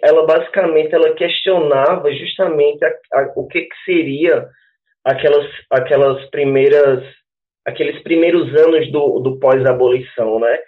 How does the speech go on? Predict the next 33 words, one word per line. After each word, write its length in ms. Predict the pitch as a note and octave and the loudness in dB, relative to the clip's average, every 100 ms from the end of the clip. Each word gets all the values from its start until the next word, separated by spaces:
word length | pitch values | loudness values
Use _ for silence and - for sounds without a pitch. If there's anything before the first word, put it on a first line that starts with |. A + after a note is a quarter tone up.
| _ _ | _ _
Questionando 640 | - C#3+ E3+ D#3 D3 E3 E3+ | -6 -4 0 2 4 2 4
aquela 360 | D#3 - D3 C#3+ | 2 2 0 0
ideia 460 | B2 C3 C3 C3+ | -2 0 2 2
do 160 | C3 C3+ | -2 -4
que, 240 | C#3 A2+ _ _ | -4 -6 _ _
do 340 | A#2+ B2+ C3 - | -8 -6 -6 -10
que 320 | C3 C3 C3 - | -8 -6 -6 -6
teria 220 | C3+ C3+ | 0 0
acontecido, 1000 | C3 C#3 C#3 C#3 - - B2+ B2+ D3 D3 _ | 0 -4 -6 -10 -12 -12 -10 -4 -6 -6 _
é, 440 | B2 B2 A#2+ A#2 | 0 2 4 2
naquele 500 | A#2 B2+ C3+ D3+ C#3+ | 2 -2 -2 -2 -2
contexto. 560 | - D#3 D3+ C3+ A2+ A2 - _ - | 0 -2 0 -4 -4 -6 -10 _ -20
O 80 | - | -8
que 100 | D#3+ | -4
é 20 | |
que 60 | E3+ | 0
ela 180 | E3+ | 2
vai 140 | E3+ E3+ | 2 2
mostrar? 480 | E3 E3 - C3+ B2+ | 2 2 0 0 2
Ela 160 | B2+ | 2
vai 180 | B2 B2 | 2 2
mostrar 520 | C3+ D3 D3 - C3+ | 2 0 0 -2 -2
basicamente 720 | B2+ C3+ - F3+ E3 C#3 C3+ _ - | 2 0 0 -4 -2 -2 -4 _ -14
que 600 | D3+ C#3+ C#3 C3+ C3+ C3 - | -8 -6 -6 -6 -8 -10 -4
aquele 600 | D3 C#3+ - F#3 G#3 D#3+ | -2 -2 0 0 0 -4
discurso 680 | D3+ - - D3 D3+ - | -12 -18 -10 -8 -8 -6
liberal, 800 | C3+ C#3 C3+ C#3 B2+ A#2 A2+ G2+ - _ - - | -2 -2 2 2 4 4 2 0 -8 _ -18 -4
né, 460 | A#2+ C#3 - - _ | 0 0 -2 -8 _
em 240 | - B2+ C3 | -4 -2 -2
prol 280 | C3+ C3 C3 | 0 2 2
do 100 | B2+ | 0
trabalho 460 | - C3+ C3+ C3+ | 0 2 2 0
duro, 580 | A#2+ A2+ C3 D#3 C3 - | -4 -6 -4 -4 -6 -10